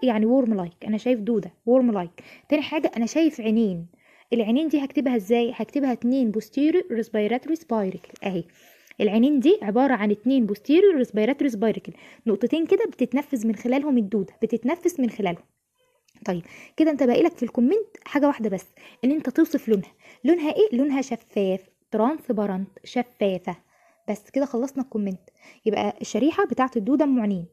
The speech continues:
لما احب اعمل عليها كومنت اول حاجه نوع الميكروسكوب دايسكتنج، لان انا بشوف اللارفا كلها على بعضها. طيب هوصفها ازاي؟ هوصفها ان هي دوده بعينين. دوده يعني ورم لايك، بعينين يعني اتنين بوستيريور ريسبيراتوري سبايركل. ما تنساش تعلق على اللون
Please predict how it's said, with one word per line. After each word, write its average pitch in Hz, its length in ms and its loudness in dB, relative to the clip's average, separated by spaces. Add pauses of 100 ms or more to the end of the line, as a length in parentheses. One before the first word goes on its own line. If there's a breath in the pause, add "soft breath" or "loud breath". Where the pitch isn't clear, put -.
(320 loud breath)
لما 208 140 -2
احب 247 180 -2
اعمل 269 220 0
عليها 233 200 0
كومنت 233 340 0
اول 269 200 0
حاجه 233 180 -2
نوع 269 180 0
الميكروسكوب 294 600 0
دايسكتنج، 208 560 -2
لان 226 80 0
انا 226 120 2
بشوف 220 260 -2
اللارفا 254 280 2
كلها 240 240 0
على 254 160 -2
بعضها. 180 360 -6 (420 soft breath)
طيب 196 260 -4
هوصفها 269 400 -2
ازاي؟ 247 340 2 (220 loud breath)
هوصفها 240 320 -2
ان 233 80 2
هي 277 240 -2
دوده 359 420 4
بعينين. 208 440 0 (360 loud breath)
دوده 330 260 4
يعني 233 220 2
ورم 262 260 2
لايك، 190 280 0
بعينين 240 460 2 (100)
يعني 208 240 -2
اتنين 247 380 0
بوستيريور 330 560 4
ريسبيراتوري 247 600 0
سبايركل. 202 420 -4 (320 soft breath)
ما 208 60 -8
تنساش 247 300 -2
تعلق 285 300 0
على 240 180 -2
اللون 226 320 2